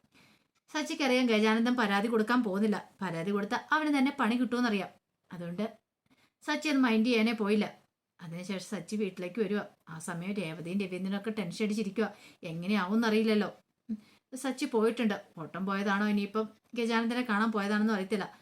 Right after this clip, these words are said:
സച്ചി വന്ന് കയറിയപ്പോഴാണ് അവർക്ക് സമാധാനമായത്. രവീന്ദ്രൻ വന്നിട്ട് ചോദിച്ചു, "അല്ല, നീ ഓട്ടം പോവാന്ന് പറഞ്ഞിട്ടോ?" "ഉം, ഓട്ടം മാത്രമല്ല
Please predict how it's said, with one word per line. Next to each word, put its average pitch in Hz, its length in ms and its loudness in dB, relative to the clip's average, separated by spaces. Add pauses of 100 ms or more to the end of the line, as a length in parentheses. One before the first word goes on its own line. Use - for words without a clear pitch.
(300)
സച്ചി 311 280 -2
വന്ന് 254 240 4
കയറിയപ്പോഴാണ് 226 420 2
അവർക്ക് 208 200 -2
സമാധാനമായത്. 196 720 0 (220)
രവീന്ദ്രൻ 170 420 -6
വന്നിട്ട് 202 200 -2
ചോദിച്ചു, 208 180 -2
"അല്ല, 180 140 -8 (320)
നീ 202 120 2
ഓട്ടം 202 380 0
പോവാന്ന് 226 260 2
പറഞ്ഞിട്ടോ?" 214 340 2 (500)
"ഉം, 202 140 0 (800)
ഓട്ടം 170 340 -2
മാത്രമല്ല 233 480 2